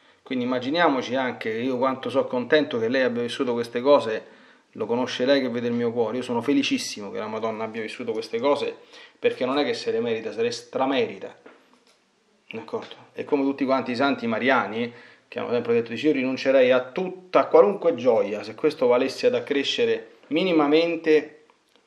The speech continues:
la gioia che, insomma, <laughs> già è finita della Madonna, e, e che se la stramerita." Ecco, io sono fierissimo di avere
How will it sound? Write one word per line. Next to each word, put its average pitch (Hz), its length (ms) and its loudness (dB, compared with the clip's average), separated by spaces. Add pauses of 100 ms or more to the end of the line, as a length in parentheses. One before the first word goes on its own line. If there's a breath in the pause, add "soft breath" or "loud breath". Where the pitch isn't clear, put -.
(140)
la 110 180 -4
gioia 131 360 4
che, 117 100 0
insomma, 113 440 -6
<laughs> - 20 -
già - 160 -8
è - 60 -8
finita 117 480 -4
della 110 180 -4
Madonna, 127 560 2 (1080 loud breath)
e, 95 320 -12
e 127 120 -6
che 123 120 -6
se - 180 2
la 120 140 6
stramerita." 101 640 -8 (260)
Ecco, - 320 -20
io 117 160 -2
sono 113 220 -2
fierissimo 117 920 -2
di 113 180 -6
avere 113 500 2